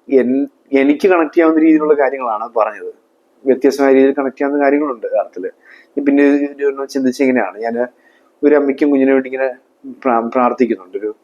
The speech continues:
ഏഹ്, വലി-, ഒരു തീരെ ചെറിയ പ്രായത്തില്, ആ, ദുർമരണപ്പെട്ട ഒരു കുഞ്ഞ്. അതില്, ആ, അമ്മ ഒരുപാട് വിഷമിക്കുന്നുണ്ട്.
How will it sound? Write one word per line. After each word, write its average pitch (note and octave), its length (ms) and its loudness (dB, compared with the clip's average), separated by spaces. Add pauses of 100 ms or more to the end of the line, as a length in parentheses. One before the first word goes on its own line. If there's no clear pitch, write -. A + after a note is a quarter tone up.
(580)
ഏഹ്, G#2+ 320 0 (720)
വലി-, A#2+ 500 2
ഒരു B2 440 2 (640)
തീരെ C3+ 160 4
ചെറിയ C#3+ 280 2
പ്രായത്തില്, C3 580 2 (640)
ആ, A#2 60 -12 (1300)
ദുർമരണപ്പെട്ട D3 600 2
ഒരു D3+ 140 6
കുഞ്ഞ്. A2+ 260 -6 (2000)
അതില്, C3 600 4 (840)
ആ, A#2 60 -10 (1200)
അമ്മ C#3 240 2
ഒരുപാട് D3 320 4
വിഷമിക്കുന്നുണ്ട്. A#2 640 -8